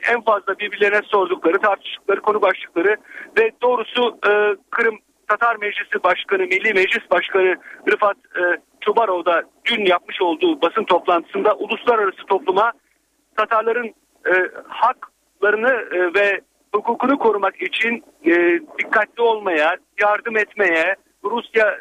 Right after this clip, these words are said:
Federasyonu nezdinde, e, gerekli diplomatik girişimlerde bulunmaya davet etmişti. E,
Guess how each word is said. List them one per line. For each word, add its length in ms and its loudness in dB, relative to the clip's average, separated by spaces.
Federasyonu 640 2
nezdinde, 480 0
e, 80 -2
gerekli 760 -2
diplomatik 640 -2
girişimlerde 680 0
bulunmaya 540 0
davet 320 0
etmişti. 520 -2
E, 140 6